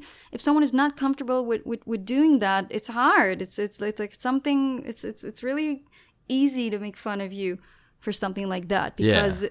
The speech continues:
Speaker 1: especially women, you know, they're sexually shamed a lot. When you own it,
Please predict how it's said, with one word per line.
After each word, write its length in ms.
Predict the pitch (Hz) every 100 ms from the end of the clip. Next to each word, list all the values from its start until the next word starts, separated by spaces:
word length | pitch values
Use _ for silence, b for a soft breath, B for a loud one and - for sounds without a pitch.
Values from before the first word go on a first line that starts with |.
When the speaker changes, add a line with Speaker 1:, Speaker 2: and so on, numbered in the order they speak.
| -
Speaker 1:
especially 440 | - 214 208 233
women, 560 | 220 330 294 202 190 196
you 100 | 190
know, 260 | 185 185 180
they're 320 | 202 180 196 190
sexually 560 | - - 196 - 220
shamed 400 | 226 294 302 226
a 40 | 208
lot. 360 | 254 269 - b b b b
When 160 | 220 220
you 140 | 214
own 280 | 220 254 320
it, 240 | 214 202